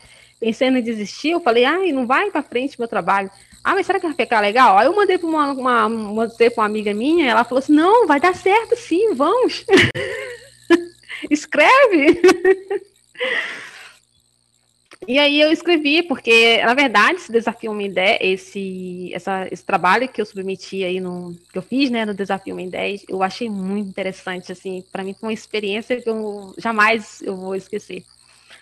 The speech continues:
Porque era um trabalho, professor, que eu tentei desenvolver ele, é, no final do ano passado, né? Só que aí eu passei três meses pra desenvolver essa pesquisa,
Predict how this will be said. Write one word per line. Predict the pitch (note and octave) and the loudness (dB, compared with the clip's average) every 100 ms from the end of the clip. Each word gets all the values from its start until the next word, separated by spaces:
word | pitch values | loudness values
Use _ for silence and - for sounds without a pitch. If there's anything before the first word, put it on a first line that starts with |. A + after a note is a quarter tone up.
| - _ _ - | -20 _ _ -12
Porque | F#3+ | 0
era | A#3 | 0
um | C4+ | 0
trabalho, | C4+ A#3+ F#3+ G3+ B3 C4 A#3+ | 2 0 2 4 4 4 0
professor, | G#3+ F#3+ G3 F#3 E3 - _ _ _ _ _ | -6 -10 -10 -10 -12 -14 _ _ _ _ _
que | - | -6
eu | A3 A3+ | -2 -2
tentei | A3+ C4 - A#3 C4+ | 0 -2 2 4 4
desenvolver | A3+ G#3+ G#3+ G3 F#3+ | 2 -2 -2 -4 0
ele, | A3 G3+ G3+ A#3+ F3 D#3+ _ _ _ _ | 2 4 4 2 0 -12 _ _ _ _
é, | F3+ F#3+ G3 G3 - | -4 -2 -2 -2 -4
no | G#3+ | -6
final | - A#3+ E4+ | -2 0 0
do | |
ano | F4+ | 0
passado, | F4 E4+ F4 G#3+ F#3+ F3 - _ _ _ _ _ _ _ _ _ _ _ - | 0 -2 0 0 2 -2 -12 _ _ _ _ _ _ _ _ _ _ _ -14
né? | F3 F#3 F3+ F#3+ | -10 -8 -10 -14
Só | - G3+ G3 | -8 -4 -4
que | - | -2
aí | B3 C#4 | 0 0
eu | |
passei | D4+ D#4 E4 | -2 -2 -4
três | D#4 D#4 G4+ | -4 -2 -2
meses | E4 C4+ C#4 D#4+ A#3 - | 0 0 2 2 0 -4
pra | G#3 | -4
desenvolver | F#3+ G3 F#3+ F#3 | -4 -6 -6 -4
essa | F#3 - | -4 -6
pesquisa, | - G3+ - - - - | -12 -12 -14 -8 -6 -6